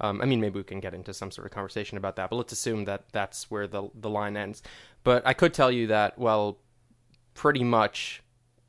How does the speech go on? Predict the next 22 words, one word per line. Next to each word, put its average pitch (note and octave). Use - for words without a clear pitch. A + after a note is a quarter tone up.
every A#2
person G2+
does A2+
care -
about -
that. -
So -
why A2+
is A#2
that A#2
not G#2+
enough G2+
for -
me G2+
to G2
say G2
you're A2
doing G#2+
the G2+
wrong G2
thing G2+
because, G2